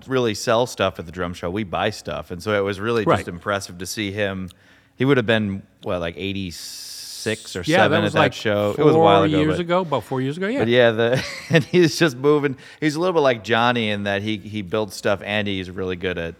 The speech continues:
Speaker 1: uh,
Speaker 2: Yeah.
Speaker 1: you know, at, like, selling his stuff and just making, uh, <clears throat> making everyone aware of, uh,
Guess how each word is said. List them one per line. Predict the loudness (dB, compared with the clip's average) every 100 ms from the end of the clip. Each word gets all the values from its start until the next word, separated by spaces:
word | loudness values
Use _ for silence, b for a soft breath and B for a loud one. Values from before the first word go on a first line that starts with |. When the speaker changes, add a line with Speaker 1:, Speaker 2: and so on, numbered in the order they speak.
| -12
Speaker 1:
uh, | -8 -8 -8 -10 -6
Speaker 2:
Yeah. | -6
Speaker 1:
you | -4
know, | -8 -8 -14 _ _ -20 -16
at, | -12 -10
like, | -12 -14 -14
selling | -4 -2 -2 -6
his | -8
stuff | -6 -6 -6 -6
and | -10 -12 B B B
just | -10 -6
making, | -4 -4 -4 -8 -8 -8
uh, | -8 -6 -8 -8 -12
<clears throat> | -12
making | -12 -8 -8
everyone | -8 -8
aware | -8 -4 -4 -4
of, | -6 -12 -12
uh, | -10 -10 -12